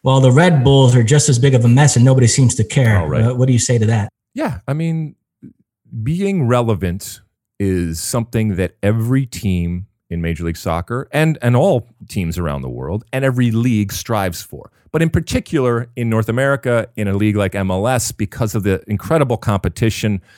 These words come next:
Speaker 2: with other sports and more established sports and more established, uh, more established leagues. And when you are in the New York metropolitan market, as New York Red Bulls and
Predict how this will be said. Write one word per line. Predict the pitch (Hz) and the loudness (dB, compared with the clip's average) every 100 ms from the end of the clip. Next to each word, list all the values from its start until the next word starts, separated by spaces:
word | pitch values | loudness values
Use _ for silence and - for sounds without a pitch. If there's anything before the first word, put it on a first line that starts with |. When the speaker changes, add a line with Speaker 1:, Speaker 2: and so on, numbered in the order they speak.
| _ | _
Speaker 2:
with | - 87 - | -6 -4 -2
other | 101 98 | -2 -2
sports | - 120 120 117 | -4 -2 -2 -2
and | 82 | -6
more | 85 67 | -6 -8
established | - 123 127 117 | -4 0 0 -2
sports | - 113 107 | -4 -6 -4
and | 80 | -6
more | 80 76 | -8 -8
established, | - 90 80 85 80 - | -8 -8 -6 -8 -10 -10
uh, | 87 80 73 - _ _ - | -6 -4 -4 -10 _ _ -20
more | - 87 | -8 -6
established | 80 - 78 78 - - | -6 -6 -6 -8 -10 -2
leagues. | 123 170 165 - _ _ - _ | 0 0 -4 -16 _ _ -20 _
And | 143 143 127 - _ | -2 -2 -2 -8 _
when | 117 131 175 | -4 0 2
you | 196 175 | 2 2
are | 151 139 - | 2 0 0
in | 120 113 110 110 - _ | 0 0 0 -4 -8 _
the | 98 95 90 | -6 -4 -2
New | 87 107 | 0 0
York | 127 113 - | 2 2 0
metropolitan | 95 101 - - - 85 92 - 85 | -4 -4 -8 -8 -8 -6 -8 -8 -8
market, | 71 55 - - _ 78 | -8 -10 -12 -12 _ -6
as | 80 80 80 80 - _ _ _ - | -4 -6 -8 -14 -20 _ _ _ -16
New | 71 | -12
York | 69 113 | -10 -2
Red | 143 | -2
Bulls | 135 127 117 - - | 0 -4 -4 -8 -10
and | 95 87 85 | -6 -4 -6